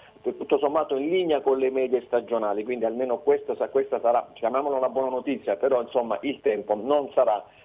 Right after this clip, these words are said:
stabile almeno fino a martedì. Poi di questa situazione ovviamente ne riparleremo con maggiori dettagli nella giornata di domani, Paolo.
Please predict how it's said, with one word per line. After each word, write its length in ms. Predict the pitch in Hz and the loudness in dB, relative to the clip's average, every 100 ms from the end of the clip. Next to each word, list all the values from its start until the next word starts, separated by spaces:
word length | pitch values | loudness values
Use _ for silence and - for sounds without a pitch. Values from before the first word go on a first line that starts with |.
| _ | _
stabile 400 | - 120 107 113 - | 2 2 4 -2 0
almeno 540 | 139 135 120 120 - - | 0 0 -2 -2 -4 -2
fino 420 | 143 139 135 - - - | -2 2 0 -2 -12 -2
a 240 | 123 127 127 | 0 0 -2
martedì. 680 | 120 127 123 - 107 101 | 0 2 2 -2 -2 -2
Poi 320 | 107 127 117 - | 2 2 2 -6
di 320 | - 98 107 98 | -18 -8 -8 0
questa 260 | 127 127 110 | 0 2 -4
situazione 440 | 113 127 127 120 | 0 0 2 -2
ovviamente 440 | 104 120 117 104 104 | 0 0 -2 -2 -2
ne 120 | 107 | 0
riparleremo 720 | 107 113 113 117 117 107 - - - - | 0 0 2 0 0 -2 -4 -16 -20 0
con 180 | 131 117 | 2 2
maggiori 340 | 113 110 110 | -2 0 2
dettagli 480 | 160 160 110 104 104 | 0 0 0 0 0
nella 440 | 135 151 143 127 - | 2 2 2 0 0
giornata 480 | 135 127 123 123 | 0 2 2 0
di 340 | 117 127 131 120 | -2 -4 -6 0
domani, 460 | 123 127 113 98 | 2 4 0 -2
Paolo. 440 | 95 98 92 90 | 0 0 0 -6